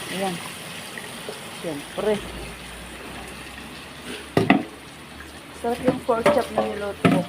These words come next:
kahapon. Si Hana, sabi niya, "Gusto ko yung karne na medyo malambot, yung ulam natin kahapon."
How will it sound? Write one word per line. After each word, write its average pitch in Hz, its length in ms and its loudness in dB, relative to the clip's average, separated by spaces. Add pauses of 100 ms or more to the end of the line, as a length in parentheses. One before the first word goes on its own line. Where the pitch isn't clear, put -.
kahapon. - 480 6 (1800)
Si 208 80 0
Hana, 190 640 10
sabi 160 320 2
niya, 180 160 -2
"Gusto - 400 4
ko 320 160 4
yung 285 480 6
karne 262 480 8
na 262 160 2
medyo 240 320 0
malambot, 233 720 8
yung 226 240 2
ulam 226 400 4
natin 208 400 0 (160)
kahapon." 185 640 0